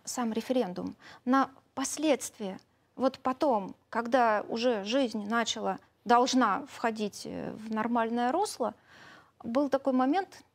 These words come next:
расскажу на примере национализации. Национализация имущества. То есть забрали у одних, отдали другим. А право частной собственности нарушено.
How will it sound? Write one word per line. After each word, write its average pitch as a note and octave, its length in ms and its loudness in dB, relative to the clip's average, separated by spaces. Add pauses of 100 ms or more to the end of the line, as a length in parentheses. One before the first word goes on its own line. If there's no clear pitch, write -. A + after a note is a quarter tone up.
(360)
расскажу C4+ 340 -2
на B3 100 2
примере C4 420 0
национализации. A#3+ 920 -4 (720)
Национализация C#4+ 800 2
имущества. B3 600 0 (960)
То D#4 80 4
есть B3+ 140 2
забрали C4+ 400 4
у C4 220 2
одних, C#4 500 0 (220)
отдали C#4 340 0
другим. G#3 520 -4 (720)
А A#3 60 -10
право D4+ 300 4
частной B3+ 300 -2
собственности A#3+ 720 -8
нарушено. A3 580 -4